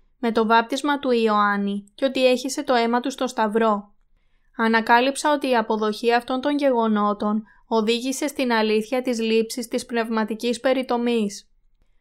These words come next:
Ο Ιησούς Χριστός βαπτίστηκε από τον Ιωάννη στον Ιορδάνη.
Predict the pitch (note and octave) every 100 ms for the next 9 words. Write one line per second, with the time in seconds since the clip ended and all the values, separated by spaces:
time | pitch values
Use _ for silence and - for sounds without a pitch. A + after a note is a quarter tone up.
0 | _ _ C4 B3 B3 A#3 A3+ B3+ B3+ D#4
1 | D#4 D#4 - A3 G#3+ - _ _ - A#3
2 | A3 A3 A#3+ A#3 C#4 D4 C#4+ C4+ B3+ A3
3 | A3 G#3+ A3 A#3 B3 C#4 B3+ A#3 A3+ A3+
4 | A3+ A3 G3+ G3